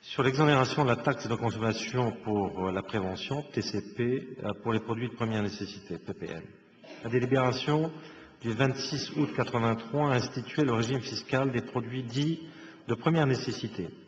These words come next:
afin de permettre aux familles à faible revenu de disposer à moindre coût de biens de consommation correspondant aux besoins essentiels des ménages. Ce dispositif s'accompagne, outre de la mesure en charge, de la prise en charge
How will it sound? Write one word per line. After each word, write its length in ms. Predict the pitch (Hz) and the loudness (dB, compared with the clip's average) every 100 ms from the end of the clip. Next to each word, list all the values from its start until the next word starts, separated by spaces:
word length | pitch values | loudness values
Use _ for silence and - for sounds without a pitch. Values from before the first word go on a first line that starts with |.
| - | -8
afin 220 | 110 139 | -4 -2
de 100 | 117 | -2
permettre 440 | - 110 127 - | 0 0 0 0
aux 80 | 107 - - - | -4 -4 -14 -8
familles 420 | - 113 117 135 139 | -2 0 2 0 0
à 60 | |
faible 280 | 98 127 110 | -2 -2 0
revenu 460 | 101 101 101 123 135 - - - - | 0 0 -2 -4 -6 -12 -18 -20 -8
de 100 | 107 | -4
disposer 560 | 107 - - 120 110 131 | -4 -6 -2 0 2 2
à 120 | - | 2
moindre 380 | 110 131 123 113 110 - - | 0 2 2 0 -2 -6 -2
coût 260 | 147 156 160 160 | 0 0 -4 -6
de 100 | 107 | -4
biens 240 | 104 131 139 | -2 -2 -2
de 80 | |
consommation 560 | - 110 110 107 - 131 | -4 -6 -4 -6 -4 -6
correspondant 800 | 113 104 101 - 104 101 123 135 - - - - - | -4 -4 -4 -4 -4 -2 -2 -4 -10 -18 -20 -16 -6
aux 120 | 110 | -2
besoins 460 | 110 117 113 131 | 2 0 2 0
essentiels 480 | 117 104 113 - 135 | 0 0 -2 -2 -2
des 100 | 110 | -2
ménages. 440 | 101 90 85 85 - - | -2 -2 -4 -8 -14 -14
Ce 140 | - | -12
dispositif 600 | 95 92 104 98 98 127 | -10 -8 -8 -6 -6 -6
s'accompagne, 640 | - 98 98 95 117 120 - - - - - _ | -4 -4 -4 -2 -2 -2 -8 -14 -20 -20 -20 _
outre 440 | 196 196 - 127 | 4 4 2 -2
de 80 | 113 | 0
la 100 | 110 | 2
mesure 720 | 110 110 101 110 113 104 87 82 | 2 0 0 -2 0 0 0 -2
en 80 | 107 | -4
charge, 560 | - 123 120 101 - 92 - - - - - - - - | -2 0 0 -2 -4 -8 -12 -16 -20 -20 -20 -20 -20 0
de 80 | 113 | 4
la 80 | 110 | 4
prise 260 | 123 143 | 4 0
en 100 | 113 | 2
charge 540 | 110 - 135 113 95 | 0 2 2 2 0